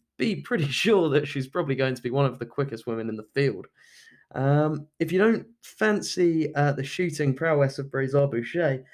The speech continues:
then I think Denise Herrmann is the next best bet. She is at six to one, uh, Brézard-Boucher at ten to one. Um, Herrmann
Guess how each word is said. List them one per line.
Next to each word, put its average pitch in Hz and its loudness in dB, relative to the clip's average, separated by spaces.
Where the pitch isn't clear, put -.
then 117 -2
I 143 4
think 143 0
Denise 127 -4
Herrmann 151 2
is 117 -2
the 120 -8
next 113 -10
best 110 -10
bet. 113 -6
She 139 -2
is 117 0
at - -10
six - -6
to 123 -8
one, 113 -2
uh, 110 -4
Brézard-Boucher 110 -2
at - -14
ten 131 0
to 113 -10
one. 104 -4
Um, 139 2
Herrmann 247 4